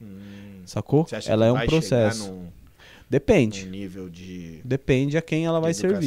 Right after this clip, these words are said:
Speaker 2: servir.
Speaker 1: regular? Porque hoje a gente tá entre as piores do mundo, eu acho, na,
Speaker 2: Então.
Speaker 1: na, na, na educação da nação, né?
Speaker 2: Cuidado pra usar o pisa.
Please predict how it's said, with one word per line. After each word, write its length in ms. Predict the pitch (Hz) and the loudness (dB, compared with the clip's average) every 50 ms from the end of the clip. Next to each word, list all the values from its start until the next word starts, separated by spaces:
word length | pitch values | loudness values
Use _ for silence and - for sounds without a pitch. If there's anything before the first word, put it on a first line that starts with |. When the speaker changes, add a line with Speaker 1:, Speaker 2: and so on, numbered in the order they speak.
| 120 107 | -2 -2
Speaker 2:
servir. 60 | 104 | -4
Speaker 1:
regular? 580 | - 120 127 127 113 107 101 98 104 117 123 117 | -4 -4 -4 -4 -2 -4 -6 -4 -4 -4 -6 -6
Porque 160 | - - - | -8 -6 -6
hoje 160 | 113 107 123 | -4 -4 -4
a 40 | 123 | -6
gente 140 | 127 135 - | -6 -8 -8
tá 140 | - 135 139 | -10 -10 -10
entre 160 | 156 - - | -8 -8 -8
as 80 | 160 - | -8 -8
piores 440 | - - 196 147 131 139 147 151 147 | -10 -10 -8 -6 -6 -6 -8 -8 -10
do 80 | 151 | -10
mundo, 460 | 170 165 135 120 123 127 123 107 110 107 | -10 -8 -8 -8 -8 -8 -10 -10 -10 -10
eu 60 | 101 | -10
acho, 200 | 98 - - - | -12 -12 -14 -8
na, 100 | 110 107 | -4 -2
Speaker 2:
Então. 520 | 147 - 92 76 131 127 117 104 98 95 - 92 - | -2 -2 2 4 4 6 6 4 2 -2 -8 -12 -12
Speaker 1:
na, 180 | 104 90 - - | -12 -14 -12 -12
na, 80 | - 101 | -12 -12
na 280 | 98 90 92 90 - - - | -10 -10 -10 -12 -8 -8 -8
educação 400 | 95 98 - 104 98 - - 98 | -8 -8 -10 -12 -12 -12 -12 -14
da 80 | 95 | -12
nação, 340 | 92 95 95 - - - 95 | -12 -12 -14 -14 -14 -18 -16
né? 80 | 92 92 92 | -16 -16 4
Speaker 2:
Cuidado 640 | - 143 135 123 117 123 123 131 135 143 143 143 | 8 8 8 10 10 10 10 10 10 10 8 6
pra 140 | 135 - 139 | 4 4 4
usar 360 | 131 127 120 117 123 127 131 | 4 6 8 8 8 8 8
o 60 | 135 127 | 8 4
pisa. 420 | - - 107 98 92 90 80 | 4 2 2 2 2 -2 -6